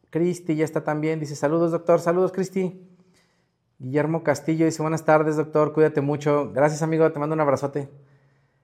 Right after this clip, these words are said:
Oralia Esparza, "Buenas tardes, saludos, doctor". Saludos, Oralia. Sal-,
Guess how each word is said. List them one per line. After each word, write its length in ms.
Oralia 400
Esparza, 460
"Buenas 260
tardes, 320
saludos, 300
doctor". 260
Saludos, 440
Oralia. 400
Sal-, 180